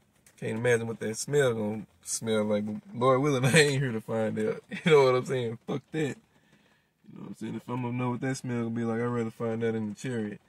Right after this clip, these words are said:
All right. <clears throat> But let me continue. It say, um, "And it shall be as the chase roe, and as a sheep that no man taketh up.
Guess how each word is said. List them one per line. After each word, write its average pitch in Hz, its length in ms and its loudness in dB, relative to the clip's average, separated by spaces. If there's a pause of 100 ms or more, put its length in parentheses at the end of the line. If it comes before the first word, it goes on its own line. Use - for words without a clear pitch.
(600)
All - 80 -12
right. - 280 -8 (1800)
<clears throat> 165 560 6 (340)
But 110 80 -4
let 117 100 0
me 113 120 -2
continue. 113 460 -2
It 113 100 -2
say, 110 260 0
um, 110 480 -2 (800)
"And 120 160 0
it 135 80 4
shall 131 220 4
be 131 260 0
as 113 320 2
the 107 100 -6
chase 123 380 0
roe, 123 360 0 (1080)
and 123 180 -2
as 120 160 2
a 110 80 -2
sheep 123 280 -4
that 110 140 0
no 117 160 2
man 117 240 0
taketh 113 360 -4
up. 135 300 2